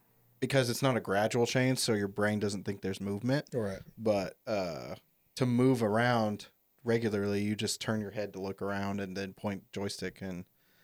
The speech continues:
Speaker 1: it takes a little bit to get
Speaker 2: It
Speaker 1: used
Speaker 2: does.
Speaker 1: to.
Speaker 2: It
Speaker 1: Like,
Speaker 2: does.
Speaker 1: I found a fan is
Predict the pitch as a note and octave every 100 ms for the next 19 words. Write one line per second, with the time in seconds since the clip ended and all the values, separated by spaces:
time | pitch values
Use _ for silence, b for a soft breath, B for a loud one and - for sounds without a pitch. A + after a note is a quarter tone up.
0 | b b b b b b b _ - D#3
1 | E3+ D#3+ B2+ A#2 A#2+ A#2 A#2+ A#2 A#2+ B2
2 | G2+ - A2 G#2 G#2 B2 A2+ G#2+ G2+ F#2+
3 | F2+ - - A#2+ A#2+ A#2 C3 B2+ B2 A#2+
4 | A2 - A#2 A#2 A2 G2+ -